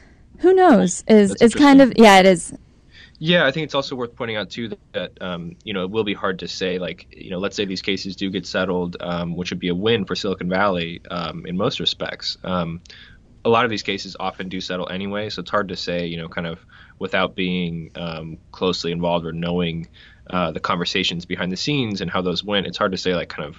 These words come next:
Speaker 2: the reason why, why these cases settle as they often do.
Speaker 1: That is true.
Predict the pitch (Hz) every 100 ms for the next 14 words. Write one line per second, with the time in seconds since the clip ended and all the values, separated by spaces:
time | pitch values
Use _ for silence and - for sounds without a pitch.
0 | - - 98 87 92 87 80 78 80 80
1 | 90 85 80 - 78 - 87 - 82 76
2 | - 92 90 73 78 - - - - -
3 | 202 - - 285